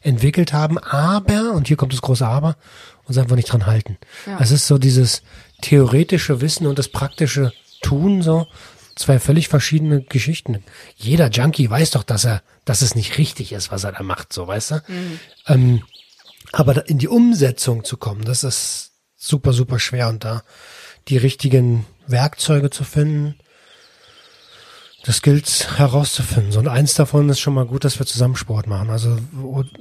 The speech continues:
Speaker 1: das haben wir ja schon mal eine Zeit lang gemacht und da hat's auch richtig gut funktioniert, so.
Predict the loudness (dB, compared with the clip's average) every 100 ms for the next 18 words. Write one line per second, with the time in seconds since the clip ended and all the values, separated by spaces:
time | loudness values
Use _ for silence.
0 | -8 0 4 4 4 4 4 6 4 4
1 | 2 4 4 4 4 2 -2 -16 -20 -20
2 | -20 _ -4 0 0 0 -4 -6 -2 -2
3 | 0 0 2 2 0 -2 0 0 -2 -6
4 | -8